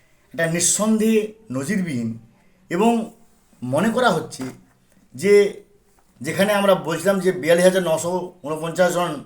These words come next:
কিংবা বত্রিশ হাজার চাকরি যাবে কি থাকবে, এই অবস্থায় মনে হচ্ছে যে জাজেরা বা জাস্টিসগণ হয়তো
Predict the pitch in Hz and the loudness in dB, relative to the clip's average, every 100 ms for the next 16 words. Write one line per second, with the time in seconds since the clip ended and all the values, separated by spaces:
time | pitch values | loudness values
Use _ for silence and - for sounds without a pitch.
0 | - _ _ _ _ _ _ 175 202 185 | -18 _ _ _ _ _ _ 2 4 4
1 | 160 165 185 185 185 156 160 180 180 - | 2 -2 2 4 4 2 -2 -2 -6 -8
2 | - _ _ _ _ _ _ _ _ - | -18 _ _ _ _ _ _ _ _ -6
3 | 131 151 180 170 - 165 - 143 175 156 | 0 2 4 2 -2 -10 -6 -6 -4 -4
4 | 127 - _ _ _ - 190 165 180 - | -6 -12 _ _ _ -2 2 4 2 -2
5 | 139 104 - _ _ _ _ _ _ _ | -6 -6 -14 _ _ _ _ _ _ _
6 | _ 120 131 175 214 226 - 175 - - | _ -4 0 2 2 0 -2 -6 -6 -12
7 | _ _ _ 135 180 180 180 123 139 151 | _ _ _ -2 0 0 -2 -4 -2 2
8 | 196 208 180 175 156 - _ - 156 - | 4 4 6 4 2 -4 _ -2 0 0
9 | 226 - 147 117 113 - _ _ _ _ | -2 -2 -4 -6 -10 -20 _ _ _ _
10 | _ _ _ - 170 226 - - | _ _ _ 4 6 6 4 -6